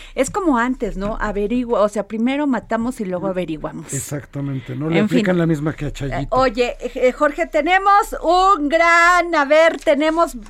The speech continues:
Speaker 1: boletos.
Speaker 2: Muchos regalos aquí de parte de la máxima casa de estudios, la unam, y El Dedo en la Llaga. Tenemos tres pases dobles, tres, tres pases dobles para el partido de mañana.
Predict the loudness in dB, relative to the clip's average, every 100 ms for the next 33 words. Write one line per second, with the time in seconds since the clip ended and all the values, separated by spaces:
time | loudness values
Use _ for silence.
0 | -8 -2 0 2 2 0 0 0 2 4
1 | 4 2 -6 -8 -2 0 0 -2 -2 -4
2 | -4 -6 -2 0 2 0 0 -4 -4 -4
3 | -2 -2 -2 -2 -4 -2 -4 -4 -6 -2
4 | 0 0 -2 -2 0 -2 -2 -2 2 2
5 | 2 0 -2 -2 0 2 2 0 -4 -14
6 | -18 -2 2 2 2 2 2 2 0 -2
7 | -2 -2 -4 -8 -18 -20 -20 -20 -10 0
8 | 2 4 2 -2 0 2 4 2 -6 2
9 | 2 2 -2 -4 -2 -2 -2 -12 -16 -4
10 | 2 2 2 -6 -4 0 0 0 -2 -2
11 | -4 0 2 2 -2 -2 0 0 0 -2
12 | -2 -4 -2 0 2 0 0 -2 0 0
13 | 0